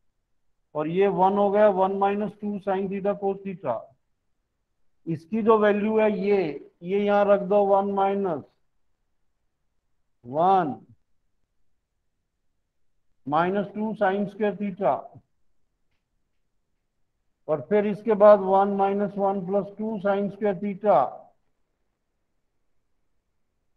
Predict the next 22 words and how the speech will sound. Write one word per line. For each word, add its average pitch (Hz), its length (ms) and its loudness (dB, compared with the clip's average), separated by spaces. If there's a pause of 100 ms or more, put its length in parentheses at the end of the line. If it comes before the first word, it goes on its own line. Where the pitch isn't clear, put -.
(540)
ये 196 140 0 (100)
cancel 202 420 0
आ 214 120 10
जाएगा। 202 440 6 (440)
आपने 180 540 0 (220)
इसको, 214 320 -4 (180)
this 160 220 -10
is 202 140 -6 (100)
equal 208 320 0
to 220 160 -2
whole 170 280 0
square 208 260 0
of 220 260 4
cos 190 280 0
theta 202 220 -2
minus 196 340 -4
sin 180 220 -4
theta, 185 400 -4 (2250)
आपने 156 360 4
इसको 190 220 -4
ये 196 200 2
किया। 190 280 2